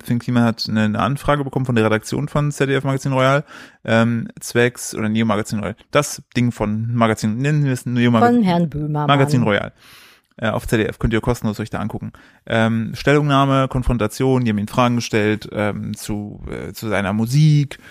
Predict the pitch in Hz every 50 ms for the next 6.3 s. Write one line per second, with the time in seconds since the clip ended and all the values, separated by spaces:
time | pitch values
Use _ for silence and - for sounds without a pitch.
0 | - - - _ - - 110 107 107 107 110 110 107 104 113 107 104 113 110 120
1 | 113 104 - - 113 113 107 95 104 110 110 110 110 101 - 104 - - - -
2 | 110 - - - 117 110 107 - - 123 135 135 127 127 123 - 131 127 - -
3 | 135 120 - - 123 117 117 117 120 113 110 - - 101 104 104 104 107 107 104
4 | 104 98 101 101 104 101 95 - 113 - - - 123 113 120 131 - - 135 123
5 | - 117 113 110 - - - 107 104 107 107 110 113 113 110 - 117 - - 113
6 | 110 107 110 107 107 107